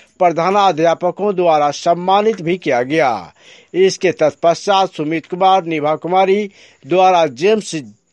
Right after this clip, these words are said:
जेंडर इक्विटी मोमेंट्स इन स्कूल और स्टीम,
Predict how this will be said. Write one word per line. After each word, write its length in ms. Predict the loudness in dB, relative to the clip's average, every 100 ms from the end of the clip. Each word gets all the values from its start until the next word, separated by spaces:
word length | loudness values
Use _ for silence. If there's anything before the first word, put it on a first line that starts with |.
| _ _ _ _ -4
जेंडर 460 | 0 2 2 0 -4 _ _ _ _ _ _ _ _ _ -6
इक्विटी 680 | -6 -2 -2 0 0 0 -2 _ _ _ -8
मोमेंट्स 840 | 0 0 2 0 0 -4 -6 -8 -14 _ _
इन 280 | -2 0 0 -4 _ _ _ _ -6
स्कूल 460 | -6 0 2 2 2
और 260 | 2 2 0 -6
स्टीम, 460 | -8 -6 -2 -2